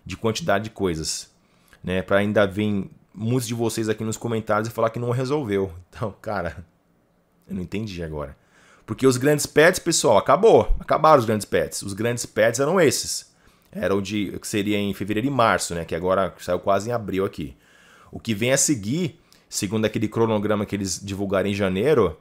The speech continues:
em, em dezembro, janeiro, enfim, é que agora são os D L Cs, né? Os D L Cs gratuitos. Então, eu não sei, eles vão lançar D L C com o jogo quebrado ainda? Não sei. Eu realmente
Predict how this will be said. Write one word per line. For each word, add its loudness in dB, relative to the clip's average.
em, -8
em -6
dezembro, -4
janeiro, -4
enfim, -8
é -6
que -4
agora 2
são 0
os -2
D 2
L 0
Cs, 2
né? -2
Os -8
D 0
L 0
Cs -6
gratuitos. -2
Então, -12
eu -8
não -6
sei, -4
eles -4
vão -4
lançar -6
D -4
L -4
C -4
com -8
o -6
jogo -2
quebrado -2
ainda? -4
Não -14
sei. -10
Eu -6
realmente -4